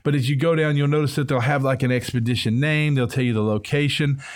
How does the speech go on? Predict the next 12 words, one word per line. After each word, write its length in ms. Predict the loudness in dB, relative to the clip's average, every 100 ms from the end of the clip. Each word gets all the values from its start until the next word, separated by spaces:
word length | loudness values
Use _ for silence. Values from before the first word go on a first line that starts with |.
| -18 -6
They'll 160 | -2 0
give 220 | 2 0
you 40 |
the 120 | 0 -2
science 500 | -2 0 0 0 -2
titles, 460 | -2 0 0 0
descriptions, 760 | -2 -4 -2 -2 -2 -2 -2 -2
the 100 | -2
grades, 460 | -2 0 0 0 -2
and 200 | -2 -2
the 60 |
subjects 580 | -2 -2 -2 -2 -6 -8